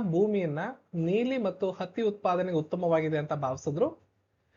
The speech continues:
ಸಾವಿರದ ಎಂಟುನೂರ ಐವತ್ತಾರರಲ್ಲಿ ಅವಧನ್ನ ಪಡೆಯುವುದರಿಂದ ಪ್ರಾದೇಶಿಕ ವಿಲೀನ ಪ್ರಕ್ರಿಯೆಯನ್ನ ಪೂರ್ಣಗೊಳಿಸುವ ನಿರೀಕ್ಷೆಯನ್ನ ಕೂಡ ಅವರು ಇಟ್ಕೊಂಡಿದ್ರು.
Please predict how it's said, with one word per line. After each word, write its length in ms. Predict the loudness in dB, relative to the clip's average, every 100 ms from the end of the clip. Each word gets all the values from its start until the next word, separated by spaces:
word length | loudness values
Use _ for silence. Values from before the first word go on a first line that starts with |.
| _ -2
ಸಾವಿರದ 280 | 4 4 4
ಎಂಟುನೂರ 340 | 2 2 2
ಐವತ್ತಾರರಲ್ಲಿ 540 | 4 2 0 2 4 4
ಅವಧನ್ನ 460 | 2 2 0 0
ಪಡೆಯುವುದರಿಂದ 640 | 0 2 4 2 2 2 0
ಪ್ರಾದೇಶಿಕ 760 | 0 2 2 4 4 2 -2
ವಿಲೀನ 280 | -4 -2 -4
ಪ್ರಕ್ರಿಯೆಯನ್ನ 680 | -4 -6 -6 -2 -2 -2 -4
ಪೂರ್ಣಗೊಳಿಸುವ 760 | -4 -2 0 2 0 0 -2 -2
ನಿರೀಕ್ಷೆಯನ್ನ 560 | 0 0 0 -2 -2 -2
ಕೂಡ 160 | 0
ಅವರು 200 | 0 0
ಇಟ್ಕೊಂಡಿದ್ರು. 540 | 0 0 -2 -4 -14